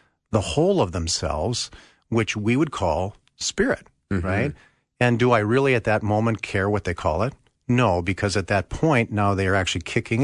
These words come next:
Speaker 1: in, into this level of consciousness and awareness of themselves. And is that, is that a good thing? Well, yeah, it depends on what they connect to, right?
Speaker 2: Mm-hmm.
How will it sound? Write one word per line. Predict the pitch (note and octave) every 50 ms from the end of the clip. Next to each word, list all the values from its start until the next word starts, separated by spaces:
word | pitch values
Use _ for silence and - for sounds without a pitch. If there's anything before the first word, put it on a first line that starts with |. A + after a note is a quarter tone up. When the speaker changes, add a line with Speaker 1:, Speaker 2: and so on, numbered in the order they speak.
| D#3 C#3
Speaker 1:
in, | B2+ B2 C3 -
into | - C3 D#3 - - A2+
this | F#2 F2+ F2 E2+ - - _ _ -
level | - A#2 G#2 G#2+ G#2+ G2+ G2
of | F#2+ F2
consciousness | - - G#2+ G2 F#2+ - G2 - - G2 E2+ - -
and | E2
awareness | D#2+ D#2+ F#2 A2+ D#3 G3 B2 - - F#2 - - - - - - - - -
of | - E2+ F2 F2+
themselves. | F#2+ F#2+ G2+ - - - E3 D#3+ - - - - - - - - - - - - _ _ _ -
And | G2+ G2 G2+
is | G2+ F#2+ -
that, | - G#2+ G#2 G#2+ G#2+ F#2+ - -
is | - G#2 F#2+ F#2
that | F#2+ F#2+ F#2+
a | G2+
good | G2 D3 D#3+ D#3+ -
thing? | G2 D#2 F2
Well, | F2 E2+ E2+ F2+ B2 C#3
yeah, | - - G2
it | F2+
depends | E2+ F2 - G#2 G2 F2+
on | F2+ F2
what | F2 E2
they | D#2+ E2
connect | - - G#2+ B2 C3+ C3 - -
to, | - E2 D#2
right? | D#2 D#2 E2+ F#2+ F#2+
Speaker 2:
Mm-hmm. | F2+ F2 F#2+ G2 G#2 G#2 F#2